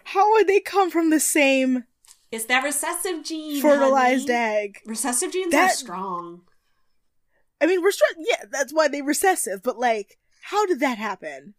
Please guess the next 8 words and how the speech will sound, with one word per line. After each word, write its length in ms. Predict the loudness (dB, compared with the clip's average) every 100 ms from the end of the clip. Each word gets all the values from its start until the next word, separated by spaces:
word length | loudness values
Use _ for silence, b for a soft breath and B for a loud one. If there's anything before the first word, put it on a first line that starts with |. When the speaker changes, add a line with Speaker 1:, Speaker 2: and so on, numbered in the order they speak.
| -14
Speaker 2:
It 120 | -10
happens. 400 | -8 -8 -8 0
Speaker 1:
That 260 | 2 2
strongly. 800 | -2 -4 -2 -2 -4 -10 -12 -12 -2
In 200 | 0 2
one, 320 | 2 2 0 -4 -6
n-, 200 | -6 -6 b b -2
that's 220 | 0 2